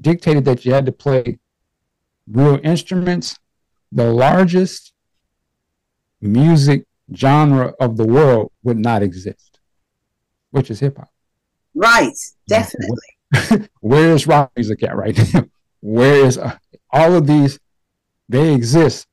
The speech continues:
Speaker 1: but the one that they said wasn't a real music genre is above them all.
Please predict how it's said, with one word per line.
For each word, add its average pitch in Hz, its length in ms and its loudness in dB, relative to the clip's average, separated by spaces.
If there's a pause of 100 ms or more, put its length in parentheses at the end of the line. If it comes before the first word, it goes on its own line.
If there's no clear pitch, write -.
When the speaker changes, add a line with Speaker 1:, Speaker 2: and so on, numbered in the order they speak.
(180)
Speaker 1:
but 117 300 -6 (180)
the 113 160 -4
one 143 240 2
that 147 160 2
they 143 160 0
said 139 240 -2
wasn't 143 520 0
a 123 40 0
real 131 300 0
music 139 400 0
genre 147 460 -2 (560)
is 131 180 0
above 110 400 0
them 117 180 0
all. 117 220 -4